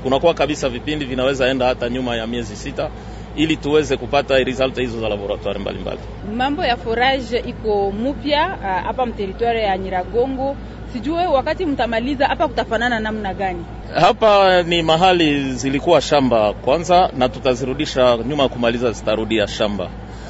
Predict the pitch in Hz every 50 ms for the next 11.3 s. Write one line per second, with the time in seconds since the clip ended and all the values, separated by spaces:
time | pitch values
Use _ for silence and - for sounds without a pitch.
0 | - - - - - - - - 127 120 120 - 165 175 156 - 175 170 165 -
1 | - 131 131 127 127 127 123 123 120 120 120 117 117 117 113 113 113 113 113 113
2 | 110 110 107 107 - - 131 127 143 156 151 - 147 151 151 131 - 131 123 120
3 | 123 120 120 120 110 - - 143 143 135 127 - - 135 - - 139 151 165 170
4 | 160 135 143 139 135 131 - 139 127 123 120 - 139 123 - - - - - -
5 | - - - - - - - - - - - - - - 120 147 165 165 160 151
6 | 139 - 170 156 151 147 135 127 120 - 127 123 127 120 123 127 139 143 131 -
7 | 127 110 - 117 117 110 - - 165 - - 165 165 - - - - - - -
8 | - - - - - - - - - - - - 120 - 180 196 202 - 214 196
9 | 190 - 160 147 - 185 190 180 - - 151 139 143 - - - - - - -
10 | - - - - - - 127 127 - - - - 160 160 - - - 202 202 -
11 | - 165 151 131 -